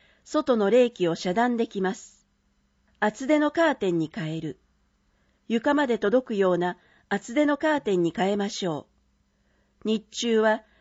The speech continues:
日光を取り入れ、夜はすぐに閉めて熱を逃さないのがポイントです。二、暖房器具は使い方で差がつく。暖房器具は使い方次第で効率が大きく変わります。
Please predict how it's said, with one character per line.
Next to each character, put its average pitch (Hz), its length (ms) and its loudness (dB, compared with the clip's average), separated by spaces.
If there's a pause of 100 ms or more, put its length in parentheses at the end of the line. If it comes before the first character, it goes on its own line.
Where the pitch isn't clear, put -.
日 294 200 0
光 208 260 0
を 180 120 0
取 180 280 -2
り 190 60 0
入 - 20 -2
れ、 175 220 -4 (440)
夜 247 240 6
は 196 140 2
す 294 160 -6
ぐ 269 100 0
に 214 120 -2
閉 240 180 -4
め 214 120 2
て 180 160 -2
熱 202 340 0
を 226 100 2
逃 202 200 0
さ 311 160 0
な 277 160 -2
い 208 60 -2
の 180 100 -2
が 160 140 -2
ポ 175 180 -2
イ 180 100 0
ン 185 60 -6
ト 175 160 -6
で 170 120 -4
す。 - 280 -20 (720)
二、 233 240 -2 (480)
暖 277 280 2
房 285 160 -4
器 254 180 -10
具 202 140 0
は 180 180 -4 (180)
使 - 280 -6
い 302 80 -4
方 269 240 -4
で 226 200 -2
差 - 180 -8
が 196 120 -6
つ - 160 -18
く。 - 200 -8 (760)
暖 247 240 2
房 247 160 2
器 240 160 -8
具 190 100 2
は 185 200 0 (300)
使 294 260 -2
い 294 80 -2
方 285 220 -2
次 - 160 -6
第 208 220 2
で 180 120 -2
効 277 200 0
率 285 240 -2
が 262 160 2
大 302 140 0
き - 140 -20
く - 140 -20
変 170 140 -2
わ 170 100 2
り 170 120 0
ま 160 160 -2
す。 - 320 -20